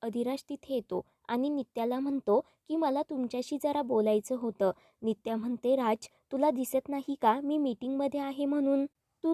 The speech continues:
थोडा वेळ थांब, आपण नंतर बोलूयात." अधिराज म्हणतो, "जरा लवकर, मी इथे पाठीमागेच उभा आहे." म्हणून अधिराज नित्याच्या पाठीमागे जाऊन उभा राहतो.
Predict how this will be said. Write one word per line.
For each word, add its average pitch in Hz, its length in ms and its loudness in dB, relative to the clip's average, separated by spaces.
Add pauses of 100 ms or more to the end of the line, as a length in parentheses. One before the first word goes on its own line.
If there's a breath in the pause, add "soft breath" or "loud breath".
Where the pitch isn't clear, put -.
थोडा 247 300 2
वेळ 285 260 6
थांब, 285 280 0 (100)
आपण 254 300 -4
नंतर 247 400 0
बोलूयात." 214 420 2 (360)
अधिराज 240 420 0
म्हणतो, 277 440 -2
"जरा 240 220 -4
लवकर, 269 480 2
मी 277 180 0
इथे 302 260 -4
पाठीमागेच 262 680 -4
उभा 277 260 -6
आहे." 233 280 0 (320 soft breath)
म्हणून 277 360 2
अधिराज 240 480 2
नित्याच्या 240 500 -4
पाठीमागे 269 640 -2
जाऊन 277 340 -4
उभा 247 280 -6
राहतो. 220 400 0